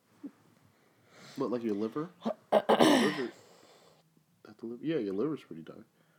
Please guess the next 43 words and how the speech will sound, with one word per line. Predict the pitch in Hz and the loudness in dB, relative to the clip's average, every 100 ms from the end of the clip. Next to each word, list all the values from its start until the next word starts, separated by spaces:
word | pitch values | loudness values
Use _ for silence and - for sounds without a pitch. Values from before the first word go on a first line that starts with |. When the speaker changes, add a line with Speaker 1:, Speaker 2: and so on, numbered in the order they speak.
| _ _ _ _ _ _ - | _ _ _ _ _ _ -8
Speaker 2:
Mm. | 180 160 - 185 - _ - - | -6 -4 -6 -8 -10 _ -6 0
Speaker 1:
That's | 147 | 2
not | 127 110 | 0 -4
the | |
topic | 101 98 92 90 | -8 -8 -8 -10
I | |
wanted | 85 80 - | -10 -12 -12
to | 165 | -12
do. | - - 226 | -12 2 4
Speaker 2:
Okay, | 214 165 | 6 6
Speaker 1:
You | 165 | 8
Speaker 2:
so | 196 196 | 8 8
Speaker 1:
choose | 180 | 8
Speaker 2:
let's | 165 151 320 269 415 370 392 - 370 - | 8 10 12 12 12 12 10 10 8 8
Speaker 1:
one. | 370 - | 6 6
Speaker 2:
<laughs> | 403 - 539 587 587 - - 523 554 571 - - - - | 4 4 4 4 4 2 0 2 2 0 -4 -14 -12 0
I | - | 6
mean, | 302 302 | 8 8
honestly, | 254 277 311 330 | 6 6 4 4
I | 220 | 6
don't | 208 131 | 6 4
like | 160 | 0
the | - | 0
color | 175 190 190 | 2 4 4
pink. | 190 196 190 - - | 4 4 4 0 -2
I | 196 | 0
don't | 170 | 2
like | 170 | 0
the | |
color | 180 190 | 2 2
pink. | 302 320 | 2 0
I | - | 0
don't | 170 | -2
like | 175 | -2
the | - | -2
color | 139 143 | -2 0
purple. | 170 175 170 180 185 _ _ _ _ _ _ _ _ _ _ _ _ _ _ _ _ _ _ - _ _ _ _ _ - | 0 2 2 0 -4 _ _ _ _ _ _ _ _ _ _ _ _ _ _ _ _ _ _ -20 _ _ _ _ _ -10
Speaker 1:
The | |
color | - 127 | -2 0
Speaker 2:
That's | 160 | 2
Speaker 1:
what? | - | 0
Speaker 2:
it. | - - - | -4 -10 -4
Purple. | 170 170 180 190 | -2 0 0 -2